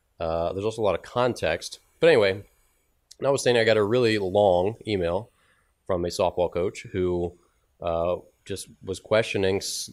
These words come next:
one of the recent softball videos that I filmed about a mechanical thing that's very widely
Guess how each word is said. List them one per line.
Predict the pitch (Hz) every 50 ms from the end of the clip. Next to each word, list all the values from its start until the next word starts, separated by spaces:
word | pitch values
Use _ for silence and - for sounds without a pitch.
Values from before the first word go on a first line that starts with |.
| - -
one | 95 95 92
of | 92
the | 92 90 85
recent | 92 98 92 - 95 92 -
softball | - - - 160 160 - 92 85
videos | 82 82 82 80 78 78
that | 82 80
I | 80
filmed | - - 87 85 82 82
about | 82 73 80 76 78 - - _ - - _ -
a | 98
mechanical | 90 87 - - 98 87 90 95 90 98 101
thing | 90 - 90 85 87 92 90
that's | 82 78 - -
very | 90 85 78 80 95 95 92 90
widely | 85 82 90 92 92 90 82 87 85 92 -